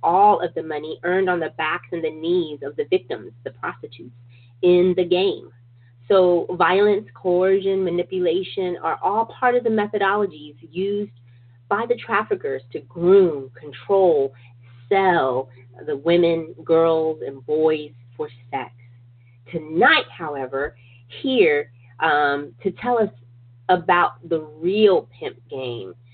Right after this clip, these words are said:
um, what it really looks like in the, in the day in the life, um, of a pimp and of a prostitute is, uh, Mister Terry Island.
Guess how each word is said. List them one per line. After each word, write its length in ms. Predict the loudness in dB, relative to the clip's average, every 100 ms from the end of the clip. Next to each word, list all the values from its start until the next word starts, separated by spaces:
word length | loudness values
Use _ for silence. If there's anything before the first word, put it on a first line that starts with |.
| _ -10
um, 260 | -8 -8 -2
what 140 | 0
it 100 | 2
really 560 | 0 -4 -4 -2 0 2
looks 300 | 4 2 0 -8
like 440 | -6 -6 -10 -16 -20 -8
in 140 | -4
the, 260 | -2 -4 -4
in 80 | -4
the 80 | 0
day 280 | 4 6 6
in 80 |
the 60 | 2
life, 340 | 2 2 2 -2 -12 -20 -20 -12 -2
um, 500 | 2 2 0 -4 -8 _ -8
of 120 | -4
a 80 | -4
pimp 380 | -4 -6 -4 -4
and 120 | -4
of 120 | -2
a 80 | -4 -6 -6
prostitute 720 | -4 -4 -6 -8 -6 -8 -10 -12 -20 0
is, 220 | 2 2 0 -10
uh, 160 | -10 -6
Mister 320 | -2 -2 -2 -6 -6
Terry 340 | -2 2 2 0
Island. 480 | -6 -4 -6 -8 -12